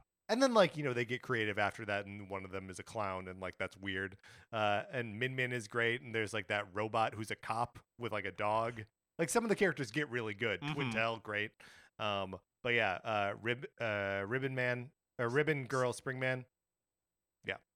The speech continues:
Speaker 1: perfect. Okay.
Speaker 2: Up next
Speaker 1: Mm-hmm.
Speaker 2: is the Flyer, uh, that can use, like, a lance, sword, or axe. This is, it seems like generally basically just, like, the Pegasus Knight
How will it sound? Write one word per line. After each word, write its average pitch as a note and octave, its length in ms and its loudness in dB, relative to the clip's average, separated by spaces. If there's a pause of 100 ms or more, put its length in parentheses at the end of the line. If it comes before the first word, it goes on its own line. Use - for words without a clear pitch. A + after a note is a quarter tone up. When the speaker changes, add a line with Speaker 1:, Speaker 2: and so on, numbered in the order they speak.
(100)
Speaker 1:
perfect. - 360 -8 (1040)
Okay. D#3+ 120 10
Speaker 2:
Up G#3 60 12 (120)
next - 440 6
Speaker 1:
Mm-hmm. D3+ 180 6
Speaker 2:
is B2 180 -2
the B2 260 2 (160)
Flyer, C3 600 8 (420)
uh, A2 400 12
that A2+ 180 4
can A#2 140 2
use, G#2+ 260 0
like, G#2+ 140 2
a A2 60 6
lance, A2+ 380 6
sword, C3 300 2
or B2+ 260 -2
axe. A#2+ 420 4 (240)
This E3+ 140 0
is, A3 320 4 (280)
it E3 180 -4
seems C#4+ 260 0
like G#3+ 260 6
generally D#3 540 6
basically B2+ 360 2
just, A2+ 180 -6
like, A2 160 0
the G#2+ 80 -2
Pegasus C3 600 -2
Knight D3 360 2